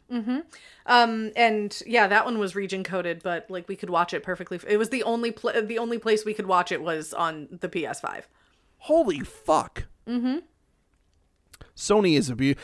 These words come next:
Speaker 2: I know, yeah, 'cause you can what? You can buy region
Speaker 1: <clears throat>
Speaker 2: free players and stuff like that, but they're,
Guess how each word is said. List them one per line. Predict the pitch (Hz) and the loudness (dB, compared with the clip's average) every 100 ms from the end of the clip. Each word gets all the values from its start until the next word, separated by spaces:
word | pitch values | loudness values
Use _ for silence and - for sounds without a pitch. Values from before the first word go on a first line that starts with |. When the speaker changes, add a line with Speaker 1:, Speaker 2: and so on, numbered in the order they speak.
| - | -6
Speaker 2:
I | 135 | -2
know, | 156 131 | 0 0
yeah, | 135 120 120 | 0 0 0
'cause | - 135 | 0 0
you | 165 | 4
can | 143 | 4
what? | 131 - | 4 2
You | 139 | 2
can | 160 | 2
buy | 139 156 | 4 2
region | 143 156 165 175 170 165 160 | 2 0 0 0 0 -4 -6
Speaker 1:
<clears throat> | - | -8
Speaker 2:
free | - 170 170 165 143 | -2 0 0 -2 -4
players | - 147 139 170 175 170 | 0 2 2 2 -2 -4
and | 185 | -6
stuff | 175 190 180 | -4 -2 -2
like | 170 | -4
that, | 190 175 170 | 0 0 0
but | 131 | -2
they're, | - 135 135 131 | 0 0 0 -2